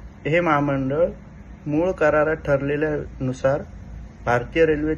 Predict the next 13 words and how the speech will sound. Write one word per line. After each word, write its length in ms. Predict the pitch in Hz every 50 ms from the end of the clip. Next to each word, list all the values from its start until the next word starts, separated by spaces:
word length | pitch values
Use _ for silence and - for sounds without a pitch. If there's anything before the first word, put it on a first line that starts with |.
| -
विलीन 360 | 143 135 131 131 139 160 165 175
करावं 400 | 160 156 143 139 135 139 151 180 - - - - - - - - - - - - -
आणि 400 | 113 131 147 160 170 185 202 226 247 - - - - - - -
या 160 | 139 147 160
पुढची 460 | 165 165 - 160 160 147 139 - 202 196
विकास 380 | 185 165 - 170 160 156 -
कामं 320 | - 143 139 131 135 139 175 196 - - - - - - - - - - - - - -
केंद्रीय 440 | - 139 143 147 151 151 170 180 170
रेल्वे 300 | 160 156 147 156 175 185
मंत्रालयाने 720 | 180 170 160 156 - 139 135 135 135 131 131 131 156 160
भरीव 400 | 156 131 117 120 127 156 185 196
निधी 340 | 180 156 151 143 139 165 175
देऊन 300 | 156 160 160 156 170